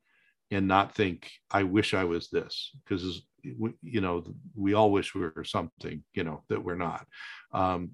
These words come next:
but that's not helpful, you know? So I, I think that that's the place that it has to start. And then the rest is communication with, you know, those around you. But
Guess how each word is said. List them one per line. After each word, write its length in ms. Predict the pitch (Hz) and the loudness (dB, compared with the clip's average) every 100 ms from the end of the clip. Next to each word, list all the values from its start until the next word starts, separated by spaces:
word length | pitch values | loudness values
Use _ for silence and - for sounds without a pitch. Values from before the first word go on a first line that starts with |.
| - - | -12 -6
but 100 | 95 | 2
that's 240 | 107 - | 2 4
not 200 | 95 87 | 4 4
helpful, 600 | - 90 85 - - 90 _ _ - | 2 -2 -2 -10 -10 -12 _ _ -10
you 120 | 95 - | -6 -6
know? 200 | - - - - - | -8 -12 -16 -18 -12
So 220 | - 127 107 | 6 10 12
I, 160 | 110 - | 10 8
I 100 | 113 | 4
think 240 | 147 135 | 6 6
that 180 | 127 107 | 6 6
that's 320 | 104 104 - - | 6 4 2 -2
the 80 | 104 | 2
place 340 | 110 98 - | 4 4 2
that 100 | 95 | -6
it 100 | 92 | -6
has 300 | 90 98 - | -2 -2 -4
to 60 | - | -10
start. 380 | - 92 87 85 | -2 2 2 0
And 80 | 98 | 0
then 140 | 98 | 2
the 100 | 90 | 2
rest 360 | 82 95 - 90 | 2 0 0 -6
is 140 | 90 - - | -8 -10 -6
communication 680 | 90 87 95 85 - 95 85 | -6 -6 -4 -4 -6 -8 -6
with, 180 | 90 - 113 | -8 -12 -8
you 80 | |
know, 100 | 90 | -6
those 180 | 87 87 | -4 -4
around 380 | 87 85 95 95 | -4 -2 -2 -2
you. 160 | 92 - | -6 -8
But 160 | - - | -8 -10